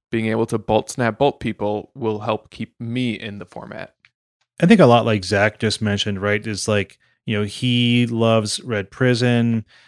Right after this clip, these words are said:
Speaker 2: I think there's all sorts of cards and decks in Modern that are just awesome and really just feats of brilliant deck building with, like, these powerful play patterns, awesome payoffs. You have things like Dredge, like Humans,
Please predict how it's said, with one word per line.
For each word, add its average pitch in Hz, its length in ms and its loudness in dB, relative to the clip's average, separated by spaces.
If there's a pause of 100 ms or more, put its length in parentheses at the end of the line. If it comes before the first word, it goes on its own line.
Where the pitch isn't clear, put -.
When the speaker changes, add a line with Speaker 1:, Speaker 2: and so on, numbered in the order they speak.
(180)
Speaker 2:
I 131 100 0
think 160 180 4
there's 113 180 0
all 107 200 -2
sorts 107 400 -2
of 101 140 -10
cards 104 400 0
and 101 120 -4
decks 101 280 -4
in 101 120 -6
Modern 98 520 -4
that 92 320 -6 (300)
are 113 80 -4
just 107 220 -6
awesome 139 720 -2
and 98 260 -6
really 107 280 0
just 98 280 -8
feats 104 420 -8
of 92 340 -8
brilliant 98 600 -4
deck 92 280 -6
building 104 440 -4
with, 95 140 -8
like, 90 160 -10
these - 120 -14
powerful 107 520 0
play 165 280 4
patterns, 135 560 2
awesome 104 380 -4
payoffs. 135 640 2
You 113 140 -4
have 110 80 -4
things 104 240 -6
like 98 180 -8
Dredge, 101 460 -2
like 95 280 -8
Humans, 98 560 -2